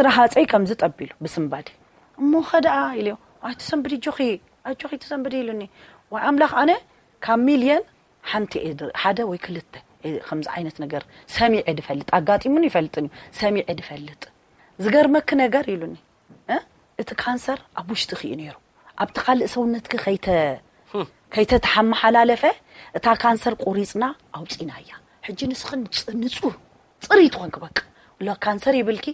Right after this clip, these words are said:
Speaker 1: ሆርሞናል ኢንጀክሽን ኣይድልየኪ" ወላ ሓንቲ ነገር ኣይድልየክን እዩ። ወላ ኪሞ ኣይድልየክን እዩ። በቃ ሓዊኺ ኢኺ። ኣምላኽኪ ሓዊኪ ፈዊሱኪ።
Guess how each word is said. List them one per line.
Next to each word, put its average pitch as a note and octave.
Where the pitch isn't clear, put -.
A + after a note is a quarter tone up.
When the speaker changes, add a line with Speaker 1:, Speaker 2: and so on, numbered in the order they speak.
Speaker 1:
ሆርሞናል A#3+
ኢንጀክሽን A#3
ኣይድልየኪ" G#3
ወላ D4
ሓንቲ -
ነገር G3
ኣይድልየክን E3
እዩ። -
ወላ F#3
ኪሞ B3
ኣይድልየክን F#3
እዩ። C#4+
በቃ F3
ሓዊኺ F#3
ኢኺ። -
ኣምላኽኪ B3+
ሓዊኪ E3
ፈዊሱኪ። F#3